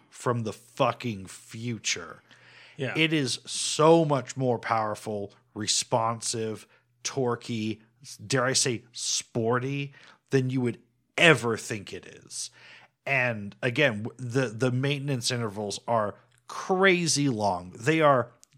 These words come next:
Speaker 1: car-like maintenance intervals. Uh, it, and, and, and this G L eighteen hundred, I mean,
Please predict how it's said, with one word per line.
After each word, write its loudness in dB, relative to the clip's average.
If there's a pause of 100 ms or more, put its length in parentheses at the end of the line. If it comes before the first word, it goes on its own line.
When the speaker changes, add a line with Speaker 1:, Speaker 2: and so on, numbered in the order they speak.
(100)
Speaker 1:
car-like 2 (340)
maintenance -8
intervals. -8 (760)
Uh, -10 (680)
it, -8 (2250)
and, 2
and, 0
and 0
this -2
G 0
L 4
eighteen 2
hundred, 0
I 2
mean, -2